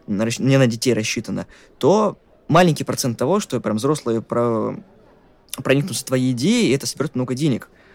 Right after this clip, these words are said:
Поэтому ты должен откинуть мрачность. А если персонажи строятся на мрачности, ты не можешь этого сделать.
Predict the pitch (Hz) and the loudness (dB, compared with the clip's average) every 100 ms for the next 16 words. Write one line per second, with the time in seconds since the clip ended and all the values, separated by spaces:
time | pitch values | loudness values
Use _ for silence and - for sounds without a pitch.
0 | - _ 131 147 131 120 170 180 135 170 | -20 _ 0 2 0 0 0 0 -2 0
1 | 160 131 139 127 - 92 - 117 123 123 | 0 2 2 2 0 -8 -6 0 2 2
2 | 160 - 110 135 - 147 117 - 170 247 | -2 -6 -4 -4 0 0 0 0 4 4
3 | - 135 120 127 127 - - - 123 185 | 2 0 0 0 -2 -4 -10 -2 0 2
4 | - 98 107 - 90 69 | 0 -4 -6 -4 -4 -4